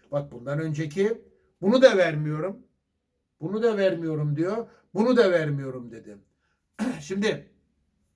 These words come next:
Galatasaray hem Göztepe hem Başakşehir maçlarını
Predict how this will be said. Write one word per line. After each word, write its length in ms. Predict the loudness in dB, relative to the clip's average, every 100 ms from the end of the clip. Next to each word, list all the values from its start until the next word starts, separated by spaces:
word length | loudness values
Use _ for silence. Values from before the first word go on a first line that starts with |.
| _ _ _ _
Galatasaray 760 | -4 0 0 0 0 0 -2 -6 -20 _
hem 240 | -4 -2
Göztepe 680 | -2 -2 -2 -2 -2 -2 -6 _ _
hem 340 | -4 -4 -4 -10 -4
Başakşehir 580 | -4 -2 -6 -4 -4 -4
maçlarını 680 | -6 -6 -6 -4 -4 -6